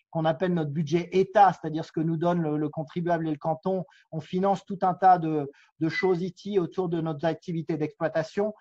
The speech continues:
Par contre, tout ce qu'on va faire aussi au-, autour, aujourd'hui autour des activités d'exploration,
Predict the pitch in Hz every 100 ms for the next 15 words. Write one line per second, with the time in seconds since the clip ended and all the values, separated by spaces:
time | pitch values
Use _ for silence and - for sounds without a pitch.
0 | - _ 156 - 220 214 240 - 220 190
1 | 185 202 185 - 208 165 190 147 - 208
2 | - 180 185 180 202 175 185 170 165 165
3 | - 170 160 165 160 - 160 165 - 196
4 | 214